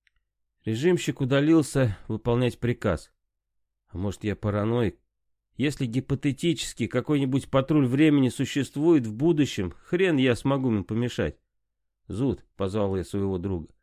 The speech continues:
«можем мы как-то вылезти в Даркнет?» «Не просто, но попробую. А что ты хочешь?» «Проекты Лагутина-Фельдмана надо спрятать там»,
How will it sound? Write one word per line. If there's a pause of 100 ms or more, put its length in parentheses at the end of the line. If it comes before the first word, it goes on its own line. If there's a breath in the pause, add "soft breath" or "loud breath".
(380)
«можем
мы
как-то (100)
вылезти
в
Даркнет?» (800)
«Не
просто, (100)
но
попробую.
А
что
ты
хочешь?» (760)
«Проекты
Лагутина-Фельдмана
надо
спрятать
там»,